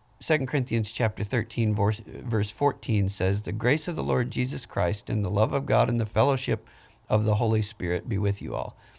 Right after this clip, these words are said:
Why the fellowship of the Holy Spirit? Why does he wish that upon the people? The fellowship of the Holy Spirit.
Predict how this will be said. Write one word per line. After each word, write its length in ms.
Why 220
the 140
fellowship 640
of 80
the 120
Holy 220
Spirit? 460
Why 180
does 200
he 120
wish 260
that 160
upon 300
the 100
people? 480
The 100
fellowship 560
of 140
the 120
Holy 260
Spirit. 480